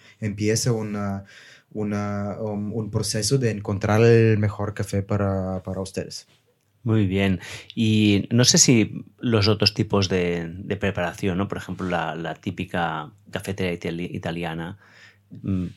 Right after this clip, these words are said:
Speaker 2: ¿qué tal es la calidad que sale de allí?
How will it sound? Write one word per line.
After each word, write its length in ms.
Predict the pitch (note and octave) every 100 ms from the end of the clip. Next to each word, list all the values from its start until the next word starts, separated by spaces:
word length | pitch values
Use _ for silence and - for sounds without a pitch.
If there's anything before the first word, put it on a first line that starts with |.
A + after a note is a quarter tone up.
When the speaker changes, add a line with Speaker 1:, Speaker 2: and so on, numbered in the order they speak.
| _ - - - -
Speaker 2:
¿qué 100 | A2
tal 200 | F2+ F2
es 120 | E2+
la 280 | E2+ E2+ E2+
calidad 300 | F2+ E2 E2+
que 100 | -
sale 260 | - E2 D#2+
de 80 |
allí? 260 | D#2 D2+ D#2